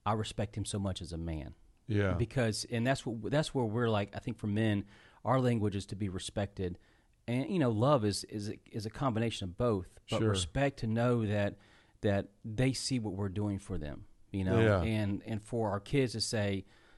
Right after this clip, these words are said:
Speaker 1: you know, "I love my dad, but also admire who he is as a man."
Speaker 2: Well, and it's,
Speaker 1: Yeah.
Speaker 2: it's about doing things without counting the cost.
Speaker 1: Right.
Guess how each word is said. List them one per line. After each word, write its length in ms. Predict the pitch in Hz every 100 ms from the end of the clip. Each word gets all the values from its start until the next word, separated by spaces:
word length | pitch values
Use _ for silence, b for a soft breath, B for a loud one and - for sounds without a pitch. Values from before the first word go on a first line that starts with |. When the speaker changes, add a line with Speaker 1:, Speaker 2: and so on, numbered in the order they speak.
| b
Speaker 1:
you 80 | 104
know, 340 | 104 98 92 - - -
"I 140 | 104
love 220 | 113 127
my 120 | 107
dad, 360 | 101 110 113 107
but 80 | 101
also 500 | 101 101 - 104 95
admire 360 | - 95 101 98
who 200 | - 104
he 160 | 92 90
is 320 | 71 - - 87
as 80 | 76
a 60 |
man." 220 | 78 65 -
Speaker 2:
Well, 180 | 180 147
and 120 | 135
it's, 240 | 156 131
Speaker 1:
Yeah. 60 | 85
Speaker 2:
it's 140 | 139
about 320 | 127 131 123 113
doing 340 | 123 123 113
things 220 | 107 101
without 300 | 98 92 90
counting 300 | - 101 95
the 80 | 87
cost. 420 | - 95 73 -
Speaker 1:
Right. 200 | 87 80